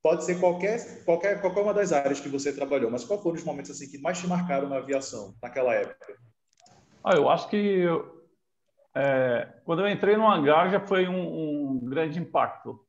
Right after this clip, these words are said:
Speaker 2: porque como eu falei lá no início, eu vi o primeiro avião a, a uma distância de uns cem metros, cinquenta metros,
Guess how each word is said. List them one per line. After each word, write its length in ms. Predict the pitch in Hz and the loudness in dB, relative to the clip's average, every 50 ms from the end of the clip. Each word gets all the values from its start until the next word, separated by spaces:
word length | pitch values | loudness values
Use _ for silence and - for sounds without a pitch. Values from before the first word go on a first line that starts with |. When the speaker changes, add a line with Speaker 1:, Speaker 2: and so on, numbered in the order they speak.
| _ _ _ _ _ _ _ _ _ | _ _ _ _ _ _ _ _ _
Speaker 2:
porque 180 | - 123 - 139 | -12 -8 -6 -6
como 160 | - 170 160 | -4 -2 -2
eu 160 | 160 170 160 - | -2 -2 -2 -4
falei 280 | - - 151 160 160 | -6 -6 -4 -2 2
lá 160 | 147 156 170 190 | 4 4 4 4
no 160 | 196 185 175 | 2 0 -2
início, 500 | 165 151 147 160 - - - 160 131 - - _ _ _ _ _ _ _ _ _ _ _ _ _ _ _ | -2 -2 -2 -2 -4 -4 -6 -8 -10 -10 -14 _ _ _ _ _ _ _ _ _ _ _ _ _ _ _
eu 180 | 131 143 143 139 | -2 0 0 2
vi 100 | 143 160 | 0 0
o 120 | 160 151 | 0 -2
primeiro 300 | - 156 143 156 156 160 | -4 -4 -2 0 2 2
avião 380 | 156 156 151 147 147 151 156 156 | 2 2 0 -2 -2 0 2 2
a, 140 | 156 147 - | 2 2 2
a 180 | - - 131 | 0 -2 -2
uma 200 | 143 147 156 160 | -2 -2 -4 -4
distância 380 | 139 139 - - 151 147 - 151 | -6 -8 -8 -8 -10 -8 -8 -10
de 60 | 147 | -10
uns 320 | 151 147 139 139 - - | -8 -8 -10 -12 -16 -8
cem 180 | _ 175 170 180 | _ -4 -4 -2
metros, 360 | 175 156 147 170 165 - - - - | -2 -2 -2 -2 -2 -4 -8 -18 -20
cinquenta 320 | _ _ 147 139 147 147 127 | _ _ -10 -8 -6 -6 -4
metros, 560 | 127 131 151 - - - 175 - _ _ | -2 -2 -4 -4 -6 -12 -18 -20 _ _